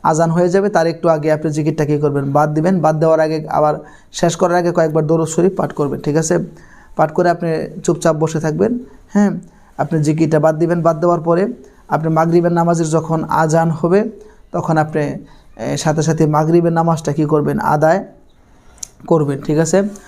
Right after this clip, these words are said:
মাগরিবের নামাজটা আদায় করে, মাগরিবের নামাজ যখন পড়া শেষ হয়ে যাবে, তখন আপনি সেখানে বসে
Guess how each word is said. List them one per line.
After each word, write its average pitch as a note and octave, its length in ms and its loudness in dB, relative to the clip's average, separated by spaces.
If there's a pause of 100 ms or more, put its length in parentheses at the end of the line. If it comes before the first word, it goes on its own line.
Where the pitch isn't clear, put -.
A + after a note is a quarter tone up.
(300)
মাগরিবের E3 480 2
নামাজটা E3+ 500 0
আদায় E3 340 0
করে, E3+ 300 2 (520)
মাগরিবের D#3+ 360 2
নামাজ E3 260 0
যখন D#3 300 0
পড়া D#3 240 2
শেষ D#3 340 -2
হয়ে D#3 120 2
যাবে, D3 260 -2 (580)
তখন D#3+ 260 2
আপনি D3 400 -2 (320)
সেখানে E3 680 0 (480)
বসে D#3+ 540 0